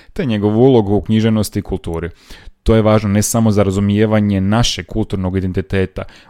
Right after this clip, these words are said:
već i za očuvanje jezika kao važnog sredstva komunikacije. Stoga,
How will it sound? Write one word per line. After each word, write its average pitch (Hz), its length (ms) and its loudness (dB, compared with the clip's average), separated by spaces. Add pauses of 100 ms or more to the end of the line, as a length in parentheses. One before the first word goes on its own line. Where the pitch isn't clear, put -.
(120)
već 104 240 -2
i 101 40 -2
za 95 140 2
očuvanje 113 580 0
jezika 117 360 0
kao 104 180 -2
važnog 101 480 0
sredstva 104 600 -2
komunikacije. 92 840 -6 (1700)
Stoga, 120 460 2